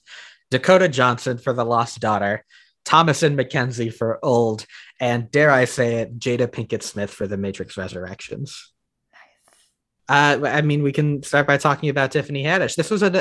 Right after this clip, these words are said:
Speaker 1: a category, I don't remember who, there was, like, one person I was sliding in here. I guess Charlotte Rampling, and I was also thinking about Aunjanue Ellis and, uh, King Richard, but, like,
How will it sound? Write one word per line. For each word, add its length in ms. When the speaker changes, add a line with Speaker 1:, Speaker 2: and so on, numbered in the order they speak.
Speaker 1:
a 40
category, 560
I 100
don't 120
remember 460
who, 300
there 140
was, 120
like, 140
one 360
person 400
I 100
was 120
sliding 280
in 120
here. 140
I 60
guess 160
Charlotte 260
Rampling, 440
and 80
I 60
was 80
also 180
thinking 220
about 180
Aunjanue 300
Ellis 300
and, 280
uh, 640
King 140
Richard, 400
but, 160
like, 300